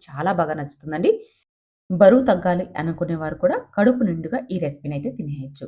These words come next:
షుగర్ పేషెంట్స్ కూడా అంతేనండి. షుగర్ పేషెంట్స్‌కి ఇందులో హానికరమైనవి ఏవీ లేవు కాబట్టి కడుపు నిండుగా డైలీ కూడా ఈ రెసిపీని అయితే తినేయచ్చు.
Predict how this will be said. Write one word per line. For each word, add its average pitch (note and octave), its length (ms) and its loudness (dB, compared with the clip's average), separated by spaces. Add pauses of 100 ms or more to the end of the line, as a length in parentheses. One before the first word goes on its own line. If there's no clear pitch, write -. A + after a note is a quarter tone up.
(120)
షుగర్ F3+ 280 2
పేషెంట్స్ E3+ 440 -4
కూడా F3 260 -8
అంతేనండి. D#3+ 500 -2 (460)
షుగర్ E3+ 180 2
పేషెంట్స్‌కి F3 480 -4 (140)
ఇందులో F3 300 0 (200)
హానికరమైనవి F3 800 -4 (140)
ఏవీ E3+ 220 -2
లేవు D#3+ 200 -4
కాబట్టి F3+ 440 -4 (200)
కడుపు E3+ 280 -4
నిండుగా D3+ 380 -6 (420)
డైలీ G3+ 440 2
కూడా G#3 280 -6
ఈ F#3+ 140 -4
రెసిపీని D3 340 -10
అయితే C#3+ 180 -6
తినేయచ్చు. C#3+ 560 -8